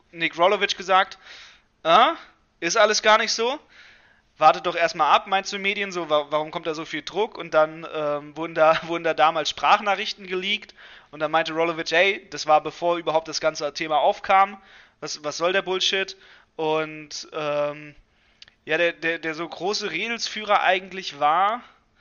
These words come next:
ähm, damals Woods, also einer, einer von den, von den Defensive Backs von denen, ähm,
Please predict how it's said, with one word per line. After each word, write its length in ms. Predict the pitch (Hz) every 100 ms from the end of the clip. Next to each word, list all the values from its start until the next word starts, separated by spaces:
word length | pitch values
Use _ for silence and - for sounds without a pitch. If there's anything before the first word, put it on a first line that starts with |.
| _ _ _
ähm, 260 | 160 160 156
damals 480 | 156 175 180 151
Woods, 280 | 156 202 -
also 220 | 135 143
einer, 340 | 139 165 165 -
einer 180 | 156 160
von 180 | 165
den, 220 | 160 156 -
von 120 | 156
den 120 | 147
Defensive 380 | 143 160 160 -
Backs 240 | 156 180
von 180 | - 175
denen, 240 | 175 180 - _ - - _ _ 151
ähm, 540 | 151 151 151 156